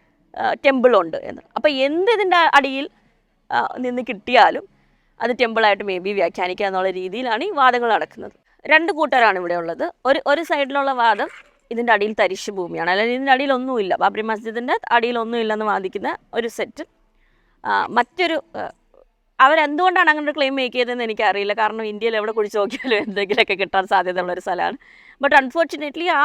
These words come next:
ഒരു കാലഘട്ടത്തിൽ, അതായത് ഈ സൂട്ട് ഫയൽ ചെയ്യുന്ന പ്രീ ഇൻഡിപെൻഡന്റ് കാലഘട്ടത്തിൽ തന്നെ ഇവർ മേക്ക് ചെയ്ത ക്ലെയിമാണിത്. ഇതിൻ്റെ അടിയിൽ തരി-, ബാബറി മസ്ജിദ് പണിത തരിശു ഭൂമിയിലാണ് എന്നുള്ളത്. മറ്റേ സൈഡ് ക്ലെയിം ചെയ്യുന്നത് ഇതിൻ്റെ അടിയിൽ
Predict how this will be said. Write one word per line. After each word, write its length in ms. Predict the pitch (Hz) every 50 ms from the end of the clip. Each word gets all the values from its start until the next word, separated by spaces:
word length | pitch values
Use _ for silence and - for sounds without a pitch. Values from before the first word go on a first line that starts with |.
| 320 320
ഒരു 80 | 311 294 -
കാലഘട്ടത്തിൽ, 640 | 254 226 220 214 185 - 190 208 202 - 196 - 196
അതായത് 240 | 220 240 254 285 285
ഈ 20 | 269 _ _ - -
സൂട്ട് 240 | - 277 285 269 349 311 -
ഫയൽ 280 | 277 262 269 294 302 311
ചെയ്യുന്ന 260 | 311 294 277 277 294 339 403 - _ _ _ _ _ _ - _ _ -
പ്രീ 140 | 294 320 339 359 381 370 359
ഇൻഡിപെൻഡന്റ് 640 | 320 320 339 - - 320 311 302 294 285 247 - - _ _ _ - 247
കാലഘട്ടത്തിൽ 580 | 240 233 226 220 214 220 185 - 202 233 220 208 185
തന്നെ 220 | 165 165 185 - 381 - _ _ _ _ - 226
ഇവർ 120 | 233 240 240 233
മേക്ക് 200 | 226 226 226 - 254
ചെയ്ത 140 | 240 220 233 -
ക്ലെയിമാണിത്. 580 | 233 214 208 208 208 196 170 160 156 151 - - _ - 202
ഇതിൻ്റെ 240 | 208 202 202 208 - - - 190
അടിയിൽ 280 | 196 190 190 220 269 277 -
തരി-, 220 | 233 190 - - - - 196 202 190 196
ബാബറി 240 | 196 190 196 214 208 175
മസ്ജിദ് 240 | 196 - 202 202 - 208
പണിത 200 | 185 180 185 220 208 202
തരിശു 240 | 170 180 - - 214 190
ഭൂമിയിലാണ് 480 | 180 170 170 160 156 143 98 98 156 - _ _ _ _ _ _ _ _ _ _ _ _ - 175
എന്നുള്ളത്. 360 | 170 165 156 147 135 - - - - 240
മറ്റേ 240 | 262 247 - 427 480 392
സൈഡ് 180 | 349 277 269 285 - 277
ക്ലെയിം 180 | 240 220 214 214
ചെയ്യുന്നത് 240 | 208 202 226 311 320
ഇതിൻ്റെ 140 | 269 240 233 214
അടിയിൽ 220 | 202 202 262 359